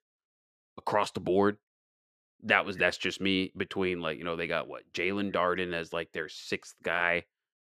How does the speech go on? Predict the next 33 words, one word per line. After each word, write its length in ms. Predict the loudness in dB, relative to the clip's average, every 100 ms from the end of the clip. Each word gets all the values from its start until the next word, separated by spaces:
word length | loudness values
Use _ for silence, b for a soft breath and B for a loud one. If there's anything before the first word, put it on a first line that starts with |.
| _
Scotty 480 | -10 -2 4 4 4
Miller, 420 | 0 0 0 -2
Tyler, 280 | -2 0 0 -2
you 80 |
know, 100 | -2
all 160 | 0 0
those 140 | 0
dudes 180 | -2 -4
I 60 | -2
just 180 | -4 -4
named 220 | -4 0
off. 280 | 2 0 -2
You 60 | -4
can 100 | 0
go 100 | 0
to 80 |
the 80 | -2
tight 280 | -4 -4 -2
end 180 | -2 -4
room 380 | -8 -8 -10 -10
if 140 | -14 -8
they 120 | -6
were 120 | -2
all 80 | 0
healthy, 280 | 0 -2 -6
O 100 | -6
J 180 | -4 -2
Howard, 380 | 0 -2 -4 -8
Cameron 300 | -12 -12 -6
Brate, 280 | -6 -6 -12 _ -14
Gronk, 300 | -4 -2 -2 -8 -16 _ _ _ _ _ _ _ _ -6
you 140 | -4
know, 220 | -4 -8